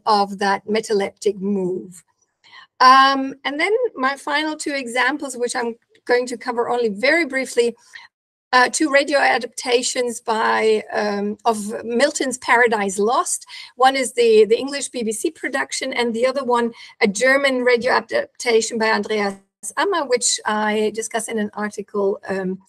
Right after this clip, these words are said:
from two thousand twenty-one. And both are interesting because they both play with, um,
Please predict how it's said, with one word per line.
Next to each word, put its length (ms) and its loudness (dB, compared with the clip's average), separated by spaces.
from 160 0
two 160 0
thousand 380 0
twenty-one. 540 4
And 420 6
both 240 6
are 100 4
interesting 720 0
because 320 -4
they 120 4
both 420 -2
play 560 -2
with, 400 -2
um, 640 4